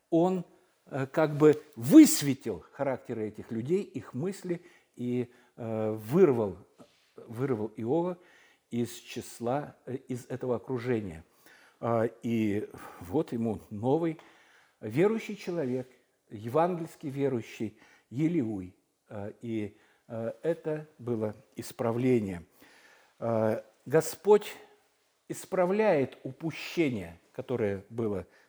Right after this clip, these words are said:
сделано, и возводит Иова на новый уровень жизни, в котором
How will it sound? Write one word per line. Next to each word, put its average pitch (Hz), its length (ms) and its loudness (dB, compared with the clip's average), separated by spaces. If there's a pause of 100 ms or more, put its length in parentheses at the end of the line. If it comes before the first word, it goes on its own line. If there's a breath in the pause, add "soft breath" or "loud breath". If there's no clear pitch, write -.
сделано, 104 720 -4 (400 soft breath)
и 160 100 -6
возводит 156 760 4
Иова 160 400 2
на 151 220 2
новый 147 560 4
уровень 143 400 0
жизни, 113 640 -4 (1080 soft breath)
в - 80 -20
котором 175 400 2